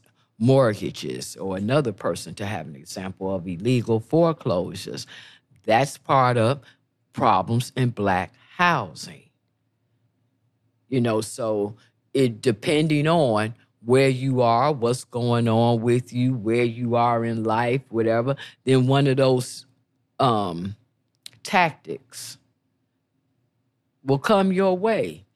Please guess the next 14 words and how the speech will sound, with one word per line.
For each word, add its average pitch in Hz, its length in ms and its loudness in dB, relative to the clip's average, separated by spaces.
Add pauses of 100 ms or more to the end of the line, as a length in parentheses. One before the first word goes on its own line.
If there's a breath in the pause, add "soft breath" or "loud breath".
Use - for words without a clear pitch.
(340)
as 143 240 2
a 131 60 -2
Black 127 360 0
person. 101 640 0
That's 151 300 0
just 196 200 -2
the 180 80 0
way 190 240 2
it 190 80 0
is. 185 240 0
One 165 260 2
of 196 80 2
those 196 280 0
tactics - 840 -4